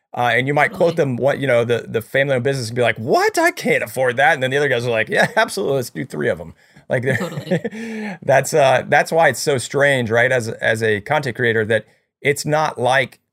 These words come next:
Speaker 1: um, I mean, I guess it is a bit like custom furniture, but, uh, from the sense of that if you've got a walnut dining table, there's an inherent value there, uh, that, you know, you can build into it. And I think people are, are more easily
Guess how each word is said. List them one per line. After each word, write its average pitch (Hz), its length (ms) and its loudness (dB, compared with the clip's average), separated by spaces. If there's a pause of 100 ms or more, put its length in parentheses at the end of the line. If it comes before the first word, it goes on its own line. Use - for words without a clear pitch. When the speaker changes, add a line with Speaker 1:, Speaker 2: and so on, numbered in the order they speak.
Speaker 1:
um, 85 480 -4 (640)
I - 40 -6
mean, 131 60 2
I 120 40 0
guess 127 160 0
it 113 80 -2
is 113 140 0
a 104 60 -2
bit 110 180 -2
like 104 200 0
custom 98 260 -4
furniture, 101 360 -4
but, 107 260 -2 (280)
uh, 104 260 0 (300)
from 135 180 -2
the 120 80 -2
sense 139 320 -2
of 113 180 0
that 110 220 0
if 117 140 -8
you've 131 120 -8
got 139 240 2
a 110 160 2
walnut 120 340 0
dining 123 300 0
table, 107 260 -2
there's 113 200 -2
an 110 60 -4
inherent 113 320 -2
value 107 560 0 (140)
there, 98 480 0 (340)
uh, 98 320 0
that, 98 280 -2 (100)
you 113 100 -8
know, 104 60 -4
you 104 140 -6
can 101 160 -6
build 107 180 -2
into 104 220 -4
it. - 20 -4
And 101 140 -6
I 98 60 0
think - 180 -8
people 107 260 -6
are, 98 200 -2
are 98 260 -6 (280)
more 113 220 -4
easily 101 420 -6